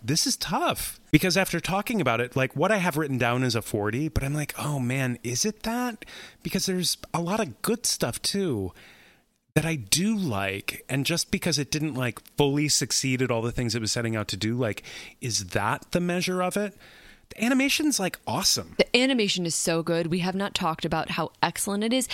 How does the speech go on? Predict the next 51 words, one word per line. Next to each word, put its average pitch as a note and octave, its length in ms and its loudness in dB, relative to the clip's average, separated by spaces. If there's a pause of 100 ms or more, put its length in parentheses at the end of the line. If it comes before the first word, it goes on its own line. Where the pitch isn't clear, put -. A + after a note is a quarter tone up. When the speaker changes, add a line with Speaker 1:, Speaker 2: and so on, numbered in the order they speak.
(240)
Speaker 2:
and C#4+ 300 2
what F4+ 220 6
a C#4 60 0
good D4 340 2 (240)
storytelling C#4+ 880 2
solution C#4 640 2
it C4+ 140 2
is C#4 400 2
if A#3+ 180 -4
this C#4 180 0
is C#4 80 -2
what D4 140 0
your D4 140 0
budget D4+ 340 2
is. A#3+ 320 2
Like, G#3 160 -2
I A#3 140 6
Speaker 1:
Yeah. - 80 0
Speaker 2:
think D#4 160 0
it's F#3+ 180 -2
genius. G3 880 0
Speaker 1:
And C#3 160 6
since, D#3 240 0
like, D3 160 -2
one C3+ 140 2
of C#3+ 80 -2
the C#3+ 80 -2
sequences B2 520 0
has A2+ 380 -2
to A#2 100 -4
do G#2 580 -2 (420)
with, G#2 320 -2
like, G2 420 -2 (300)
playing A2+ 520 0
while F#2+ 320 0
high, B2 840 0 (320)
you G#2+ 160 -2
get, A2 320 -2
like, G#2+ 260 -4
the G#2+ 100 0
fun G#2+ 280 0
stuff - 240 0
of G#2 120 -4
him A2 180 -2
in G#2 80 -2
the A2 160 -2
outfield, G#2 640 -2
whether G2+ 240 0
accurate G2 380 -2
or G2+ 100 -2
not, G2+ 440 -2